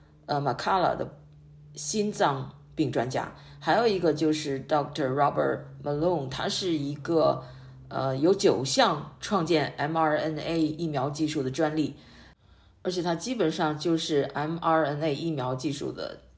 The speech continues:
创始人、发明人。所以这个人他不是一般的传染病专家，不是一般的病毒专家，他是真正的内行。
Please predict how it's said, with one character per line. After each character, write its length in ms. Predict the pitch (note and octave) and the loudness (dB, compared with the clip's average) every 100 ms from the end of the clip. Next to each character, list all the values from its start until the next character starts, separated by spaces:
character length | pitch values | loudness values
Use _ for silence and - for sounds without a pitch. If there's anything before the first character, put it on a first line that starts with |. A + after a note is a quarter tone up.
| - | -14
创 360 | - - F3+ C#3+ | -8 0 0 0
始 200 | - G#2+ | -4 -6
人、 220 | - - - _ _ - | -10 -14 -18 _ _ -6
发 260 | - E3 | 0 2
明 200 | E3+ C3 | 2 -2
人。 240 | A#2 - - _ _ - - E3+ - - | -4 -6 -14 _ _ -20 -14 -12 -14 -18
所 220 | - - | -2 4
以 80 | G#3 | 4
这 100 | A#3 | 6
个 40 | G3+ | 2
人 140 | D3+ | 2
他 140 | E3+ D#3+ | -2 -6
不 260 | - D#3 | -4 -6
是 140 | G3 G3+ | -4 -2
一 120 | D#3 | -2
般 280 | D#3 F3 E3+ | 0 0 2
的 100 | C#3+ | 0
传 240 | - C3 | 0 -4
染 160 | C3 C3 | -4 -4
病 160 | B2 | -4
专 180 | C3 B2+ | -2 -2
家， 220 | C3 C3 | 0 -2
不 180 | C3 D#3 | -2 -4
是 140 | D#3 | -2
一 40 | D#3 | 0
般 200 | E3+ F3 | 0 0
的 60 | |
病 180 | - C#3 | -2 -4
毒 80 | A#2 | -6
专 180 | A#2 A#2 | -6 -8
家， 140 | - | -8
他 180 | C#3+ C3+ | -8 -6
是 120 | D3 | -6
真 200 | D3 F#3 | -2 -2
正 160 | F3+ D#3 | 0 -2
的 120 | A#2 | -4
内 120 | C#3+ | -8
行。 300 | - - - | -10 -12 -14